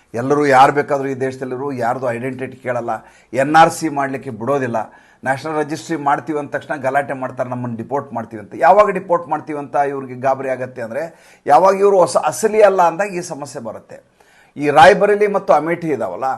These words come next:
ಈ ರಾಯ್ಬರೇಲಿ ಮತ್ತು ಅಮೇಠಿನಲ್ಲಿ ಇವರು ರಾಹುಲ್ ಗಾಂಧಿ ಆಗಲಿ, ಸೋನಿಯಾ ಗಾಂಧಿ ಆಗಲಿ ನಿಯಮಿತವಾಗಿ ಬರದೇ ಇರಬಹುದು, ಆದರೆ ಇಲ್ಲಿರುವಂಥ ಕೆಲವೊಂದು ವ್ಯಕ್ತಿಗಳು ಇಲ್ಲಿಯ ಎಲ್ಲ ವಿದ್ಯಮಾನಗಳು ನೋಡ್ಕೊಳ್ಳೋ ಅವ್ರು ಅವ್ರಿಗೆ ವಿಷಯವನ್ನು ಕೊಡ್ತಾರೆ.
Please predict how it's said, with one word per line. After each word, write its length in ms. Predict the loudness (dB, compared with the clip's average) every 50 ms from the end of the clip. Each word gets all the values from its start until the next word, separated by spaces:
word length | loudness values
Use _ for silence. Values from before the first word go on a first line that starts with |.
| -8 _ _ _ _
ಈ 100 | -6 0
ರಾಯ್ಬರೇಲಿ 560 | 2 4 6 6 4 4 2 2 2 2 0 0
ಮತ್ತು 280 | 0 -2 -4 -2 -2
ಅಮೇಠಿನಲ್ಲಿ 1160 | -2 -2 -2 -2 -2 -2 -2 0 -2 -2 -2 -2 -6 -8 -8 -8 -10 -10 -14 -18 -20 -20 -20 _ _ _ _ _ _ 0
ಇವರು 460 | 2 4 4 4 4 2 2 2 2
ರಾಹುಲ್ 360 | 4 4 4 6 6 4 4 6
ಗಾಂಧಿ 260 | 6 6 6 6 4
ಆಗಲಿ, 240 | 4 4 2 -2 -4
ಸೋನಿಯಾ 340 | -2 -2 0 2 2 2
ಗಾಂಧಿ 320 | 4 4 2 2 2 2 2
ಆಗಲಿ 240 | 2 2 0 -2 -4
ನಿಯಮಿತವಾಗಿ 720 | -2 0 0 0 0 -2 -4 -4 0 0 0 0 0 -4
ಬರದೇ 460 | -8 -2 0 0 0 2 0 0 0
ಇರಬಹುದು, 560 | 0 0 -2 -4 -8 -10 -12 -14 -20 _ _ _ _ _ _ 4
ಆದರೆ 680 | 8 8 10 10 8 6 4 0 -2 -6 -12 -20 -14 _ -4
ಇಲ್ಲಿರುವಂಥ 580 | -2 2 4 4 4 6 6 4 4 6 6
ಕೆಲವೊಂದು 640 | 4 4 4 4 4 4 6 4 4 4 2 0 -2
ವ್ಯಕ್ತಿಗಳು 800 | 0 4 4 4 4 4 -2 -4 -2 0 0 0 0 -2 -6 -10 -18 _ _ -10
ಇಲ್ಲಿಯ 280 | -10 -6 -2 0 0
ಎಲ್ಲ 380 | 0 2 2 2 2 4 2 2
ವಿದ್ಯಮಾನಗಳು 720 | 2 2 0 0 0 0 2 2 0 2 2 0 0 0
ನೋಡ್ಕೊಳ್ಳೋ 440 | 0 -2 -4 -2 -2 0 2 2 2
ಅವ್ರು 140 | 2 2 2
ಅವ್ರಿಗೆ 240 | 0 0 -2 -6 -8
ವಿಷಯವನ್ನು 500 | -10 -8 -4 -2 -2 -2 -2 -4 -4 -6
ಕೊಡ್ತಾರೆ. 640 | -8 -10 -10 -10 -12 -14 -14 -18 _ _ _ _